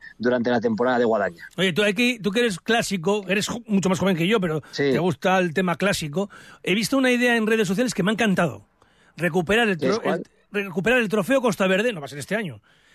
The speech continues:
Speaker 2: y que jugaran
Speaker 1: Sí.
Speaker 2: en la primera edición el próximo año el Atlas, el Santos Laguna y el Sporting. Molaría.
Speaker 1: Pues me gusta mucho, la verdad.
Speaker 2: ¿Sí?
Speaker 1: Sí, sí que me gusta, sí.
Speaker 2: Lo
Speaker 1: Y
Speaker 2: apu-,
Speaker 1: creo
Speaker 2: lo
Speaker 1: que hay que
Speaker 2: apu-, lo
Speaker 1: recuperar el
Speaker 2: apuntamos,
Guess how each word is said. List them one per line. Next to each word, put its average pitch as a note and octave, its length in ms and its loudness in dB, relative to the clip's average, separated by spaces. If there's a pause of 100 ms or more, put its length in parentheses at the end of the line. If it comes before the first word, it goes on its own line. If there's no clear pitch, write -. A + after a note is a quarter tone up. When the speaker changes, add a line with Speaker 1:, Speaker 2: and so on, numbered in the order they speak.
(160)
Speaker 2:
y E3+ 80 -8
que F3 140 -6
jugaran A#3+ 320 0
Speaker 1:
Sí. A#3+ 60 0
Speaker 2:
en A#3 40 0
la A3 80 0
primera A3+ 240 0
edición G#3 280 0
el G3 60 0
próximo G3 340 -2
año A#3+ 180 0
el F#3+ 180 0
Atlas, F3 300 -2
el C#3+ 60 -6
Santos G#3+ 280 -2
Laguna A3+ 300 2
y G3+ 60 2
el E3+ 40 2
Sporting. - 380 -6 (580)
Molaría. C#3 360 -2
Speaker 1:
Pues A#3+ 120 0
me - 60 2
gusta A#3 260 2
mucho, F3 240 0
la G2 80 2
verdad. G#2+ 320 0
Speaker 2:
¿Sí? - 220 -10
Speaker 1:
Sí, - 180 0
sí - 140 -4
que D3+ 100 2
me D#3+ 60 4
gusta, A2+ 280 2
sí. A#2+ 140 -2 (1300)
Speaker 2:
Lo C#3 100 0
Speaker 1:
Y C3+ 120 4
Speaker 2:
apu-, A2+ 40 -2
Speaker 1:
creo D3+ 120 0
Speaker 2:
lo - 20 0
Speaker 1:
que E3+ 80 0
hay E3+ 60 0
que E3 40 2
Speaker 2:
apu-, - 40 0
lo E3 100 0
Speaker 1:
recuperar F#3+ 260 0
el - 60 2
Speaker 2:
apuntamos, - 80 2